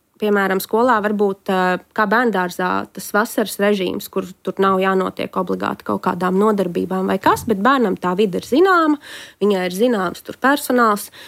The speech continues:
arī, ja pat viņš tur kaut kur mainās, nu, tas tāpat tā ir viņas vide.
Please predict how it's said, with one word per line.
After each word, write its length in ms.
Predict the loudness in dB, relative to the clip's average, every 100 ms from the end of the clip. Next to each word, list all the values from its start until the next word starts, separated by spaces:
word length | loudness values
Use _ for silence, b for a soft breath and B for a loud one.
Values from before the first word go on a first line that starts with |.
| B
arī, 220 | 2 4 4
ja 100 | 2
pat 240 | 0 -12 -10
viņš 220 | -10 -10
tur 100 | -10
kaut 240 | -6 -4
kur 160 | -2 2
mainās, 540 | 4 4 4 2 0 -2
nu, 80 |
tas 160 | -4 -4
tāpat 480 | 0 0 0 -2 -2
tā 200 | 0 2
ir 80 | 2
viņas 240 | 0 0 -2
vide. 260 | -2 -2